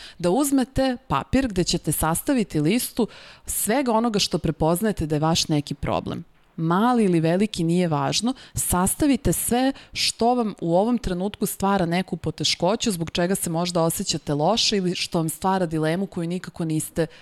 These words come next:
razrešili ili ne uspevate da je razrešite, postignete nešto što ste zacrtali. Nakon toga, sa te liste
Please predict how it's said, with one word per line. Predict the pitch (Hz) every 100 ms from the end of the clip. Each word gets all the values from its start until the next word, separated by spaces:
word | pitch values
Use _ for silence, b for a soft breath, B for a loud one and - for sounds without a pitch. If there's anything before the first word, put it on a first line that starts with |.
| B
razrešili | 160 156 147 151 160 233 208
ili | 170
ne | 170
uspevate | 165 165 - 180 156 - 143 B B -
da | 156 147 143 143 -
je | - 165
razrešite, | 151 151 151 - 160 151
postignete | 170 160 - 160 147 160
nešto | 147 151 -
što | -
ste | - -
zacrtali. | 165 - - - - - - B B B B B B
Nakon | - 185 302 254 202
toga, | - - - 262 - B B B B _ - - -
sa | - 180
te | - 320
liste | 226 147 - - 302